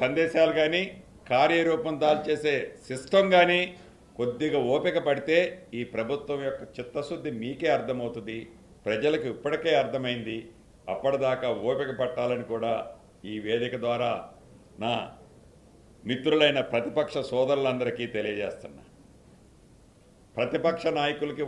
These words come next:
ఒక్కటే చెప్తున్నాను, మీరు సహకరించబోతే సహకరించకపోయారు, కానీ కారు కోతలు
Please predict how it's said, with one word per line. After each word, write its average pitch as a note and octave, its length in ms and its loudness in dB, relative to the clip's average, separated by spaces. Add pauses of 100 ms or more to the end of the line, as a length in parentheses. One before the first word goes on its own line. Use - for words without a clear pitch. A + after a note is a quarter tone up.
ఒక్కటే C3+ 320 -2 (100)
చెప్తున్నాను, B2 520 -4 (600)
మీరు C#3 280 0
సహకరించబోతే E3+ 880 4 (120)
సహకరించకపోయారు, D3+ 920 2 (540)
కానీ B2 220 0 (180)
కారు B2+ 360 4
కోతలు E3 300 0